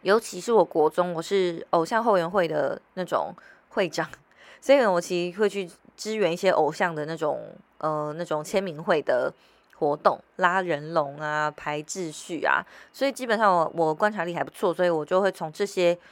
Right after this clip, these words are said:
经验当中去学习如何办好一个活动，以及充分的给予参加的人那种体验跟回馈。好，再来就是一个，另一个优势，就是我有媒体的背景，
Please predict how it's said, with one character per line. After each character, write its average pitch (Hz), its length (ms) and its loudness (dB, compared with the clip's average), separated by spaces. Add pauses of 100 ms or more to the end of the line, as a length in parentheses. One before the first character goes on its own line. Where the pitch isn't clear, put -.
(120)
经 214 240 -8
验 214 160 -4
当 175 180 0
中 175 140 -4
去 185 140 -8
学 165 320 0
习 151 280 -8
如 165 140 -4
何 170 100 0
办 156 240 0
好 - 140 -4
一 - 40 -8
个 160 120 0
活 156 240 -6
动， 175 220 -2
以 - 20 -16
及 147 140 -10
充 196 280 -6
分 208 160 4
的 147 120 -4
给 151 180 2
予 165 240 0 (380)
参 202 200 0
加 202 160 4
的 185 140 2
人 98 140 -4
那 170 40 -4
种 127 300 -2 (340)
体 151 340 -12
验 175 200 0
跟 160 420 -6 (420)
回 151 220 2
馈。 - 280 -2 (680)
好， 180 240 2
再 254 280 6
来 185 120 6
就 214 160 0
是 185 540 -2 (380)
一 208 100 -8
个， 240 160 6
另 220 160 2
一 208 60 -4
个 196 100 2
优 175 180 2
势， 170 140 -6
就 170 80 2
是 180 40 6
我 175 120 6
有 156 100 4
媒 151 240 -4
体 151 200 -6
的 - 40 -4
背 135 160 2
景， - 220 -14